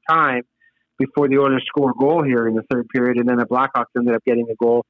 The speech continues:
and that kinda changed everything, and they got into a little bit of desperation mode. But, but I'm, I'm with you. I, it was a little curious that he,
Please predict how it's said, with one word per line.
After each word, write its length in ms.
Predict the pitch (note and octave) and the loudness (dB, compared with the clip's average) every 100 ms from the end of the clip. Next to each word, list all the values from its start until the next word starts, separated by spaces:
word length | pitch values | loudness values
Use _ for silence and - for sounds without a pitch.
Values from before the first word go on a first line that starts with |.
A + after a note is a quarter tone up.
| _ _ _ | _ _ _
and 80 | B2+ | -2
that 140 | C3 C3 | 0 -2
kinda 220 | B2 A#2 | -4 -2
changed 380 | - B2 A#2+ A#2+ | -2 -2 -2 -2
everything, 400 | A#2+ B2 B2 A#2 | -2 -2 -2 -2
and 100 | A2+ | -2
they 60 | A2+ | 0
got 240 | A#2 B2 | -2 -2
into 220 | A#2 A#2 | -2 -4
a 180 | A#2+ A#2+ | -4 -2
little 160 | B2 B2 | -2 0
bit 100 | A#2 | -2
of 80 | - | 0
desperation 640 | A#2+ - A2+ B2 C3 B2+ | -2 -2 -2 0 0 -2
mode. 180 | A2+ A2 | -2 -2
But, 160 | A2+ A2 - _ _ - | -4 -6 -8 _ _ -4
but 140 | D3+ | 0
I'm, 200 | E3+ A3 A3 | 0 0 -4
I'm 200 | F#3 A#3 | -4 -2
with 120 | G#3+ | -2
you. 180 | G#3 E3+ | 0 2
I, 100 | C#3+ | 2
it 100 | D3 | 0
was 160 | D#3 D3+ | -2 0
a 40 | D3+ | 0
little 240 | E3 G3+ - | 0 -2 -2
curious 320 | F#3 F#3 D#3+ - | -2 2 0 0
that 140 | D3 - | -4 -2
he, 240 | C#3+ C#3+ | -6 -6